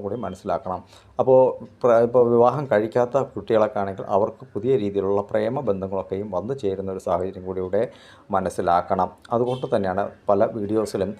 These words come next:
പറയുന്നത് ഏതെങ്കിലും ഒരു വ്യക്തിയാൽ എൻ-, വ-, ഒ-, വ്യക്തി ജീവിതത്തിലേക്ക് കടന്നു വരുവാനുള്ള സാധ്യതകളൊക്കെ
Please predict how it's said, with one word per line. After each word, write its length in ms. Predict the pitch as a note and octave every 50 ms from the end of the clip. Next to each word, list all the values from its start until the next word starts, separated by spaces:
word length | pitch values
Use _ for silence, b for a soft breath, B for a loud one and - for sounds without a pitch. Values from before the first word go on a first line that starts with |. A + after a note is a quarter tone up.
| B B B _ -
പറയുന്നത് 480 | G2+ F#2+ F#2 G2 G2+ G2+ G2 G2 F#2+ F#2 B B B B _ _ G#2 G#2
ഏതെങ്കിലും 460 | A2 A#2 A#2+ B2 B2 A#2 A#2+ B2+ C3+ C3+ -
ഒരു 120 | A#2 A2 A#2+ A2
വ്യക്തിയാൽ 480 | G#2+ G2+ - - C#3 A#2 F#2+ F2 E2+ - - - A#2
എൻ-, 120 | G#2+ G#2 - _ _ - G#2
വ-, 120 | G2+ G2 F#2+ G2+
ഒ-, 140 | G#2+ G#2+ - - - - B2
വ്യക്തി 260 | A#2 A2+ - - C3+ C3 A2+ G2
ജീവിതത്തിലേക്ക് 580 | A2+ A#2+ A#2 A#2+ B2 A#2+ B2 B2 B2 A#2 B2+ - -
കടന്നു 260 | G#2+ G#2 B2 C#3+ D3+ B2+
വരുവാനുള്ള 420 | G#2+ G2+ G2+ G2+ G2+ F#2+ G2 G2 F#2+ - -
സാധ്യതകളൊക്കെ 580 | G2 F#2+ G2+ A#2 A2+ A2 G2+ F#2 - - A#2